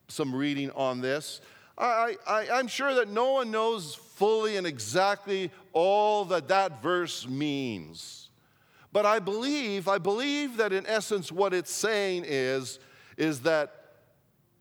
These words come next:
Stephen had a close relationship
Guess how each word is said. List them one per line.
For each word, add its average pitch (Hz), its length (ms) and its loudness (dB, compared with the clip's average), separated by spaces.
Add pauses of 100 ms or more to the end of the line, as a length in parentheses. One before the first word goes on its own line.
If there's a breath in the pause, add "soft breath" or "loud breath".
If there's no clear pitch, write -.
(280)
Stephen 131 880 -2 (540)
had 143 180 2
a 127 140 -4
close - 840 -4
relationship 113 1200 -4